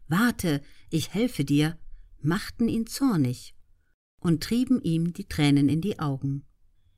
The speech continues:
Er tat dann gerade Dinge, die andere als besonders gefährlich betrachteten, um es ihnen zu zeigen. Er wollte beweisen,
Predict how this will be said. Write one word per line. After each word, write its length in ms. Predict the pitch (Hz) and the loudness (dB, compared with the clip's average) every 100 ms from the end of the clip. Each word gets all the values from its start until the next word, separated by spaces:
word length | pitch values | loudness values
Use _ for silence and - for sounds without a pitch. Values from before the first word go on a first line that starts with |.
| _ - | _ -4
Er 180 | 160 156 | -4 2
tat 300 | 170 165 165 | 2 4 4
dann 200 | 160 160 | 4 4
gerade 400 | 160 202 233 151 | 0 0 0 2
Dinge, 400 | 156 165 165 165 - - | 4 6 4 0 -12 -6
die 160 | 175 - | -4 -2
andere 300 | 190 220 185 | 0 0 -2
als 180 | 170 - | -6 -4
besonders 580 | 151 143 160 233 226 - | -4 0 -2 -2 -4 -6
gefährlich 520 | 214 - 175 139 - | -6 -2 0 -2 -4
betrachteten, 800 | 113 - 120 - 131 147 151 - - - | -8 -4 -4 -4 -4 0 0 -2 -16 -8
um 160 | - 147 | 2 2
es 180 | 139 - | 2 -2
ihnen 240 | 139 135 | -2 -2
zu 160 | - - | -4 -10
zeigen. 680 | - 160 127 135 104 117 - _ _ _ _ _ _ _ _ | -8 -4 -4 -4 -6 -6 -12 _ _ _ _ _ _ _ _
Er 140 | 147 143 | -2 2
wollte 240 | 139 151 | 0 2
beweisen, 600 | 151 151 160 175 180 | 2 4 4 4 2